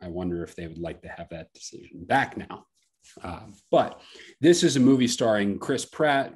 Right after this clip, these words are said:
Yvonne Strahovski, J K Simmons, Betty Gilpin. So it's got a really good cast, and it's being directed by the director of the Lego movie and the Lego Batman movie, Chris McKay. Um, and the, the film basically is about soldiers who travel from present day,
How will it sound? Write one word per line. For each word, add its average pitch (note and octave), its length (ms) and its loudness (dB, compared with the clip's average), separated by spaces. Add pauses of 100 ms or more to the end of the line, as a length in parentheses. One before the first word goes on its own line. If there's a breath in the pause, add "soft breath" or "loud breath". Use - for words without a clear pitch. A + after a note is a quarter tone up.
Yvonne G#2 360 -2
Strahovski, A#2+ 600 -2
J F#2+ 220 -4
K F#2+ 200 -8
Simmons, B2 440 2
Betty F#2+ 260 -2
Gilpin. A#2 460 -2
So A#2 160 -4
it's A2 100 -10
got F3+ 120 0
a - 20 0
really A#2 340 -2
good G#2 220 -6
cast, F#2+ 520 -8 (340 loud breath)
and A2+ 140 0
it's F#2 100 -4
being A2+ 300 4
directed G2+ 560 0
by F#2+ 320 2
the F2+ 420 -6 (840)
director G#2+ 380 2
of F#2 80 -4
the F#2+ 100 -2
Lego G2+ 380 0
movie F#2+ 320 -4
and F2 100 -4
the E2+ 40 -6
Lego E2+ 260 -4
Batman F#2 500 -2
movie, E2+ 280 -8
Chris - 360 -4
McKay. - 440 -8 (920 soft breath)
Um, F2+ 440 -2
and A#2+ 160 6
the, B2 160 6
the A#2+ 180 -2
film D#3+ 300 4
basically B2+ 460 0
is G2+ 140 -4
about G2 220 -4
soldiers A2 500 -4
who A2 80 -6
travel G2 400 -4
from F2 260 -10
present C3 580 0
day, A2 440 0